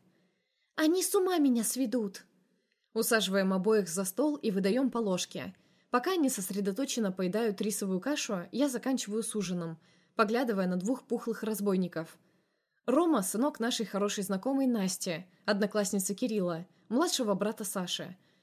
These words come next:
Они вместе учились в школе, а после вместе поступили на экономический факультет госуниверситета.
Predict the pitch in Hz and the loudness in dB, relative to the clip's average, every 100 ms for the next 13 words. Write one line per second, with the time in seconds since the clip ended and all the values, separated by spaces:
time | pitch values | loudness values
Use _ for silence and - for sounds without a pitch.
0 | _ _ - 247 339 247 240 262 214 202 | _ _ 0 2 4 2 0 0 -2 -2
1 | 254 220 214 - - 302 320 233 180 - | 0 0 -2 -4 -4 0 0 0 -4 -10
2 | - 208 311 302 233 196 254 - 196 196 | -6 -2 -2 0 0 2 0 0 -4 -4
3 | - 202 254 220 190 185 202 202 233 202 | -6 -2 0 2 0 0 0 0 0 -4
4 | - 208 196 226 - 277 285 - 208 214 | -4 -4 -2 -4 0 -2 -2 -4 0 0
5 | - 233 220 208 - 233 190 185 170 180 | 0 2 2 0 -4 -4 -4 -4 -6 -8